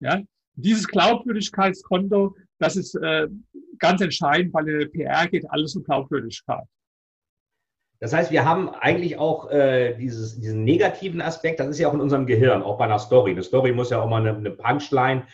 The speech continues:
Speaker 2: irgendein Bösewicht, einen Schurken haben. Wenn immer alles glatt geht, ist das für unser Gehirn ja unglaubwürdig.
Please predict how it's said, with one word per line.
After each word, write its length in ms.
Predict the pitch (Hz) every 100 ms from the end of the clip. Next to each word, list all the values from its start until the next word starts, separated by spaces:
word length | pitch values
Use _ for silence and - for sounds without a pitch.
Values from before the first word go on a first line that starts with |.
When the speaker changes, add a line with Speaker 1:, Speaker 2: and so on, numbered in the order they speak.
| _ -
Speaker 2:
irgendein 320 | 117 117 107
Bösewicht, 560 | 139 156 143 139 143 113
einen 140 | 110
Schurken 460 | 110 147 165 151 135
haben. 280 | 135 131
Wenn 100 | 120
immer 360 | - 165 165 151
alles 260 | 127 120 -
glatt 340 | 113 147 -
geht, 200 | 156 151
ist 140 | 113 131
das 120 | -
für 120 | 127
unser 240 | 131 127
Gehirn 460 | 113 110 113 131 127 - _ _ _
ja 160 | 117 120
unglaubwürdig. 920 | 151 135 98 - - 101 104 147